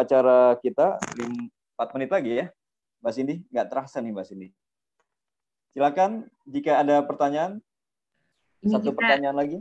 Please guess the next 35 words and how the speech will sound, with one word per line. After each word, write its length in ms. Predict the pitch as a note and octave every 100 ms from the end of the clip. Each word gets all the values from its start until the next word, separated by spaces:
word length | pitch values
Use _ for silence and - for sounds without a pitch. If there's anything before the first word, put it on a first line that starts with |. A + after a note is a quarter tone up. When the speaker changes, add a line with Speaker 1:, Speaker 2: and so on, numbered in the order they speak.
| - _ _ -
Speaker 2:
kita 200 | G#3 A#3
bahasnya 400 | G3+ F#3 G3 G#3+
daging 400 | F#3 F3 F#3 F#3+
semua 320 | F#3+ G3+ G#3
nih 320 | F#3+ G3+ -
untuk 280 | F#3 F3+ F3+
Speaker 1:
Daging 80 | F3+
Speaker 2:
U 40 |
M 140 | F3+ -
K 60 | G#3
M 60 | G#3+
Speaker 1:
semua, 240 | F4+ F#3
Speaker 2:
di 40 | G3
Speaker 1:
ya. 80 | F3
Speaker 2:
Indonesia. 480 | F3+ F3+ F3 F3+ F3 F3 D3+
Speaker 1:
<laughs> 220 | - D3 F3
Speaker 2:
Apalagi 280 | F3 F3+ G#3+
yang 120 | G#3
hadir 280 | G3+ F#3 G3
ini 240 | G3+ G#3+ A3+ A3 - -
Pak 80 | A#2
Edi 140 | F3+ F3
Satria, 680 | F3+ - G#3 G#3 G3 F#3+ F#3+
Bu 120 | F3+
Sri 160 | E3 F3+
Haryati, 920 | E3+ E3+ F3+ F#3+ F#3+ - G3+ G3 G3+ G3 _ _ _ _ _ _ _ _ _
Speaker 1:
Ya. 360 | F#2 E2+ E2 -
Speaker 2:
orang-orang 360 | F3 E3+ E3+ F3 F3+
yang 60 | F3+
luar 80 | F3+
biasa 400 | F3+ F3 F#3 F3
di 200 | E3+ E3
jajaran 320 | E3 D#3+ E3
pemerintahan. 580 | E3+ E3+ E3 E3 D#3 D#3+ C#3+ _ _ _ _ _ _ _ _
Speaker 1:
Betul. 600 | D#2 G2+ F2+ D#2 - F#2